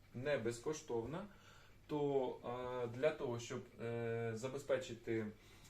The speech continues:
туристу медичну допомогу, ми продаємо йому страховий поліс, і страхова компанія покриває всі витрати медичні, які, е, потрібно, е, в, е, розмірах, які прописані в страховому полісі.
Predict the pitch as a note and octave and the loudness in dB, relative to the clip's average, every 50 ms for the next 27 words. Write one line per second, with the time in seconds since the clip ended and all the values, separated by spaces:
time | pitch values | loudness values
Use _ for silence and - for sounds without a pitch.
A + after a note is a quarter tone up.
0 | - - - - - C3 C3 C3 C3 B2 A2+ A2+ - - A#2 G#2+ G#2 G#2 - A#2 | -20 -20 -14 -6 0 4 4 6 6 4 2 0 -2 -2 0 0 0 0 -2 -4
1 | A#2+ B2+ A#2+ A#2+ C3 B2+ A#2 - - - G#2 G#2 G2+ G2+ G2 G2 G2+ A2 - A2 | -6 -4 -4 -4 -4 -4 -4 -4 -4 -6 -4 -2 -2 -2 -2 -4 -6 -6 -4 -2
2 | B2+ A#2+ - - F3 G3+ G#3+ G3+ F#3 F3 E3 D3+ C#3+ - - - - - - - | -2 -2 -2 0 2 4 4 4 6 4 2 2 0 -4 -10 -16 -18 -18 -20 -20
3 | - - - - - - - - - - - - - G#2+ C3 D3+ D3+ - B2 A#2 | -20 -20 -20 -20 -20 -20 -20 -20 -20 -20 -16 -8 -4 0 2 2 2 4 2 2
4 | A#2+ B2+ C3 B2+ A2+ A2+ A2+ A2+ A2+ G#2+ - - G#2+ G#2 - A#2+ A#2 - C3 A#2+ | 4 6 6 6 6 6 4 2 2 0 0 -2 -4 -4 -4 -6 -6 -2 2 2
5 | A#2 A2 A2+ - D#3+ F3 F3+ F3 - - E3+ D#3+ - - D#3 - - D#3 C#3+ B2+ | 2 2 2 2 0 2 2 0 0 -2 -6 -4 0 0 0 4 8 8 8 8
6 | - C#3 B2 A#2+ D#3 F3 F3 E3 C#3+ - - C3 - C3+ C3 C3 C3+ C3+ B2+ A#2+ | 8 4 0 4 4 4 6 4 2 0 0 -2 0 2 4 6 8 8 8 8
7 | A#2 A2+ A2+ - - C3 A#2 G#2+ A2+ A2 - C3 B2+ B2 A#2+ - A2+ G#2 A2 A2+ | 6 4 0 -2 -4 -2 0 0 0 0 4 4 4 4 4 2 -2 -2 -2 0
8 | A#2 D#3+ E3+ E3+ - - C#3 A#2 A2+ A#2 A2+ - - D3 C#3+ C#3 - - - - | 4 4 4 4 2 -6 -6 -4 -4 -4 -4 -4 -6 -4 -2 -2 -2 -2 -4 -14
9 | - - - - - - A2+ A2+ A2+ A2+ A2 A2 A2 - B2 A#2 - B2+ C#3+ D3 | -18 -20 -20 -14 -4 2 4 6 8 8 6 4 2 0 -2 -2 -2 -4 -6 -6
10 | - D3 C#3 C3 B2 A2+ A2+ - - - - - A2 A2 A2 A2 G#2+ G#2+ G#2+ G#2 | -4 -2 0 2 2 2 0 0 -6 -10 -12 -6 -4 -2 0 0 2 0 0 0
11 | G#2+ G#2 G2+ G#2+ B2 C#3 D3 D3 C3+ C3 - - - - - G#2+ G#2+ G#2+ G#2+ G#2+ | -2 -4 -4 -2 2 4 6 6 4 4 0 -6 -14 -14 -8 -4 -2 -2 0 0
12 | G#2+ G#2+ G#2+ G#2 G#2 G2+ G2+ G2+ G2+ G2+ G2+ G2+ G2+ G2 G2 G2+ G#2+ B2+ D3+ E3+ | 0 -2 -2 -2 -2 -2 -2 -2 0 0 0 0 0 0 0 0 0 2 2 2
13 | E3 - D3 C3 B2 A#2 A2 - A2+ G#2+ - B2+ A#2+ A2+ A2+ - C#3 C#3+ - - | 2 2 0 0 0 0 0 0 -4 -6 -6 -6 -4 -2 -2 -2 -2 -6 -6 -6
14 | A#2 A2 G#2 - - A2 - - A#2+ A#2+ B2+ B2 A#2 A2 - G#2 G2+ F#2+ F#2 F2 | -6 -6 -6 -6 -6 -8 -6 -4 -4 -4 -2 -2 -4 -6 -4 -4 -4 -4 -6 -8
15 | - - | -12 -14